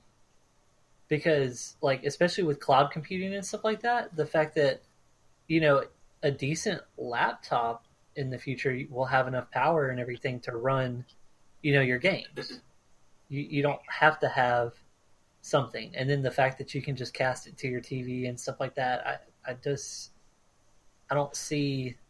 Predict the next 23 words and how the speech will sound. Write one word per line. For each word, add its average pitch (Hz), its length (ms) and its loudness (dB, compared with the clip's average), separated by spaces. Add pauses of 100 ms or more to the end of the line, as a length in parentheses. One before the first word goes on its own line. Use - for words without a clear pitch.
(420)
having 147 340 6
a 127 40 2
big, 135 340 2 (240)
you 135 100 -2
know, 120 300 -2 (100)
black 135 320 2
brick 135 460 0 (100)
under 139 180 0
your 127 200 0
T 135 240 -2
V 135 400 0 (500)
with 131 100 0
a 127 60 -2
controller 214 420 2
hooked 139 220 -2
up 120 140 -2
to 139 120 -2
it 135 180 -4
really 156 300 2
being 151 240 -2
something 135 380 -6
that 123 160 -6
we're 127 340 -6